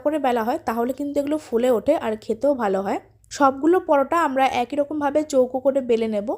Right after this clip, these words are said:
তারপর এগুলো ভেজে নেবার জন্য গ্যাসের উপর একটা তাওয়া বসিয়ে দিয়েছিলাম, আর তাওয়াটাকে ভালো মতন গরম করতে হবে। তাওয়া যখন ভালো মতন গরম হয়ে যাবে তখন আমরা এর মধ্যে একটা পরোটা দিয়ে দিচ্ছি।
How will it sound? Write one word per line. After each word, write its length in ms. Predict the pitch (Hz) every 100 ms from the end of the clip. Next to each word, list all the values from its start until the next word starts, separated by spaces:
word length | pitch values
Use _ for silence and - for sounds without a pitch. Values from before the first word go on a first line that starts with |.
| _ _ _ _ _ -
তারপর 300 | 285 285 381 349
এগুলো 180 | 349 349
ভেজে 200 | 254 240 285
নেবার 220 | 294 294 277
জন্য 180 | 208 254 247
গ্যাসের 300 | 190 - 262
উপর 120 | 254 339 262
একটা 180 | - 254
তাওয়া 200 | 202 190 226
বসিয়ে 220 | 240 262
দিয়েছিলাম, 380 | 247 240 247 262 349 226
আর 80 | 202 208
তাওয়াটাকে 380 | 233 254 285 320 226
ভালো 140 | 214 226
মতন 180 | 233 254 240
গরম 200 | 208 226 240
করতে 220 | 233 - 247
হবে। 180 | 233 427 _ _ _ _ - -
তাওয়া 180 | 262 269 311
যখন 160 | 320 349 285
ভালো 140 | 277 285
মতন 180 | 285 302 240
গরম 180 | 220 233
হয়ে 140 | 240 233
যাবে 160 | 220 415 247
তখন 200 | 226 226
আমরা 140 | 220 214
এর 80 | 196 196
মধ্যে 220 | 190 302 294 196
একটা 180 | - 202
পরোটা 260 | 185 180 370
দিয়ে 120 | 254 165
দিচ্ছি। 260 | 151 -